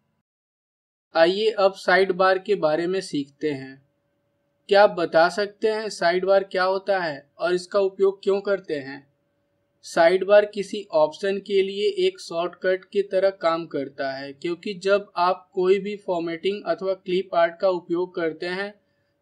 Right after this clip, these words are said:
तो वह उस समय एक्टिव ऑप्शन की प्रॉपर्टी दिखाता है। आइए अब वीडियो की मदद से सीखें।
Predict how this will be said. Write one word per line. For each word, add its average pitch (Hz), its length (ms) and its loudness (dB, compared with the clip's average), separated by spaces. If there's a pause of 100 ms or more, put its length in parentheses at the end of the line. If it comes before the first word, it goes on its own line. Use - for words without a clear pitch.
(160)
तो 190 80 2
वह 214 180 8 (160)
उस 185 220 0
समय 202 420 0
एक्टिव 202 540 -2
ऑप्शन 165 400 2
की 196 180 -8
प्रॉपर्टी 165 560 -2
दिखाता 147 540 -8
है। 139 240 -14 (240)
आइए 185 320 6
अब 196 240 2
वीडियो 185 360 0
की 208 180 -6
मदद 185 300 -2
से 185 200 -6
सीखें। 139 560 -10